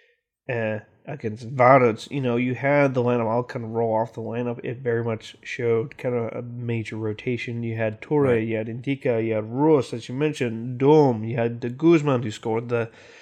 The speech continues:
Speaker 1: the match-winning goal.
Speaker 2: Yeah.
Speaker 1: Toro, Gacinovic, Rode, Chandler, Jovelevic. Uh,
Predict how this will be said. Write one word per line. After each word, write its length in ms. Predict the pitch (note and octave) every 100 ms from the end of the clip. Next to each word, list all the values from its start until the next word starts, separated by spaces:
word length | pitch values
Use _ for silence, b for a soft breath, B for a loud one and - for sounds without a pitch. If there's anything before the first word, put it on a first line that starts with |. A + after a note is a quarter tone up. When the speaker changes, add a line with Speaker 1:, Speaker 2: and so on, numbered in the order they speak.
| B B
Speaker 1:
the 60 | B2+
match-winning 440 | G#2 G2 A2+ A2+
goal. 400 | A#2 E3+ C#3 - _ _ _
Speaker 2:
Yeah. 300 | G#2 A2 A2+ - -
Speaker 1:
Toro, 460 | - E3 E3+ C#3+ A#2+ G#2
Gacinovic, 640 | A2 - E3 D#3 A#2 G2
Rode, 680 | B2+ C3+ E3+ D#3+ C3+ A2 A#2
Chandler, 760 | - - C#3+ D3 D#3 C3+ A#2 G#2 - B B B B -
Jovelevic. 600 | B2 D#3 C#3+ A2+ - - b b b b -
Uh, 460 | B2+ A#2+ A#2 A#2